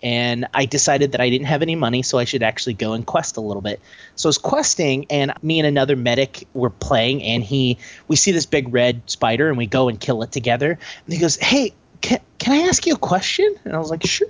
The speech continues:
what's up, buddy?" And he's like, "How do you feel about healing in dungeons?" I was like, "Oh, I, I just did it today. It was really fun."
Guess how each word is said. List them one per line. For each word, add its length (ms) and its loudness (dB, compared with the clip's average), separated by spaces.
what's 360 2
up, 160 2
buddy?" 260 4
And 80 2
he's 160 2
like, 220 2
"How 200 4
do 60 0
you 240 2
feel 320 2
about 220 0
healing 400 0
in 100 2
dungeons?" 560 0
I 20 0
was 140 -2
like, 140 2
"Oh, 340 4
I, 220 0
I 80 2
just 260 -4
did 140 0
it 80 -2
today. 380 0
It 60 0
was 160 -10
really 200 -4
fun." 340 -4